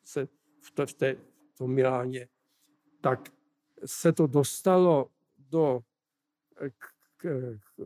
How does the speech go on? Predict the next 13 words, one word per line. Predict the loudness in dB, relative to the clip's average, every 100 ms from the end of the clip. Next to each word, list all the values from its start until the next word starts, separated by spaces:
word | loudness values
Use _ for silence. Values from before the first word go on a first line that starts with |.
| _
k | -18 -16
mužům | -8 2 4 6 8 8 8 2 2
na | 0
Ministerstvu | 0 0 0 -2 -2 -2
kultury | 2 0 0 0 0 2 0 -2 _ _ _ _ _ _ -2
a | 2 2 0 _ _ _ _ _ _
ty | 10 12 12 8 _
nařídili | 0 6 6 8 6 8 8 8 6
Art | -2 -6 -4
Centru | -2 -2 -2 -10 -12 _ _ _ _ _ _ 4
už | 4 6 4
nikdy | 8 10 8 6 2 -2 -2 _ _ _ _ _ _ _ _ _
kolíbala | -2 -2 -2 -8 -8 -8 -8